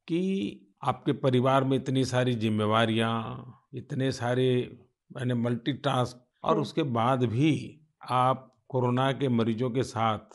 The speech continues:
Speaker 1: काम कर
Speaker 2: यस,
Speaker 1: रही
Speaker 2: सर।
Speaker 1: हैं। कोरोना के मरीजों के साथ आपका जो अनुभव रहा, वो जरूर देशवासी सुनना चाहेंगे, क्योंकि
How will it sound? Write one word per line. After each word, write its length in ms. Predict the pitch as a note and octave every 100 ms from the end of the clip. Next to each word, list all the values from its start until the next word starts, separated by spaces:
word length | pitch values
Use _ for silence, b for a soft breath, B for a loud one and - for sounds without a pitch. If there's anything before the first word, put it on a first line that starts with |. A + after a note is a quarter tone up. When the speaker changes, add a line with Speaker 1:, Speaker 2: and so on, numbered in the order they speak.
| _ _ _ -
Speaker 1:
काम 220 | A2 G#2+
कर 140 | B2
Speaker 2:
यस, 60 | A#2
Speaker 1:
रही 260 | G#2+ G#2+
Speaker 2:
सर। 60 | G#2
Speaker 1:
हैं। 140 | - _ _ _
कोरोना 360 | D#3 E3 F3+ F#3+
के 140 | F#3+
मरीजों 440 | F3 C#3+ C#3+ F3
के 120 | F3 E3+
साथ 760 | - B2+ B2 G#2+ - _ _ _ -
आपका 340 | C#3 - F#3
जो 120 | F3+
अनुभव 600 | F#3 - B2 A2+ A#2 F#3+
रहा, 380 | C3+ - - - - _ C3
वो 300 | A#2+ C#3 F3
जरूर 420 | A2 B2 D#3 E3
देशवासी 600 | B2+ C3+ - C3 B2+ D#3+
सुनना 380 | - B2 A2+ A2
चाहेंगे, 440 | A#2+ G#2+ A#2+ C#3
क्योंकि 540 | C#3 C#3 A2+ D3 D#3+